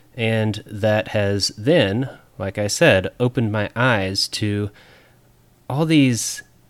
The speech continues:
issues with the system as it exists today and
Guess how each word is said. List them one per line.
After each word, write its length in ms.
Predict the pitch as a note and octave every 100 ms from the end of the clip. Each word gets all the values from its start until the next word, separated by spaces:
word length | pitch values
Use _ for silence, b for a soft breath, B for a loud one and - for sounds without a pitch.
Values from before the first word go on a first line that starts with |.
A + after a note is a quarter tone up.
| _
issues 720 | C#3+ C#3+ - F#2+ F#2+ A2 - -
with 500 | A#2 A2 A2 G#2+ -
the 120 | A#2+
system 420 | G#2+ A#2+ - A#2+ A2+
as 140 | A2
it 100 | A2
exists 360 | G#2+ A2+ A#2 -
today 520 | G2+ F#2+ G2 A#2 B2+
and 240 | A#2 G#2+